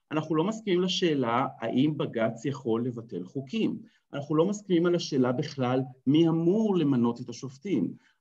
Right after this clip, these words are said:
אנחנו לא מסכימים לשאלה האם היועץ המשפטי לממשלה מחייב את הממשלה או לא מחייב את הממשלה. אנחנו לא מסכימים על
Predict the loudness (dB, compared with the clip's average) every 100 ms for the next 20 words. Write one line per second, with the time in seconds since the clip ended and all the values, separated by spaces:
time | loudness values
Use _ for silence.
0 | -2 4 4 4 2 2 4 4 2 4
1 | 6 6 6 4 4 2 4 2 2 -2
2 | -2 -2 2 2 0 0 0 0 0 -2
3 | -2 -2 4 4 4 2 2 2 2 0
4 | 0 2 2 -2 _ _ _ 2 4 4
5 | 2 0 -2 -2 -6 -10 -10 -10 -14 -16
6 | -20 _ _ _ -2 -2 2 2 4 4
7 | 4 2 -2 -8 -14 -4 -2 0 2 0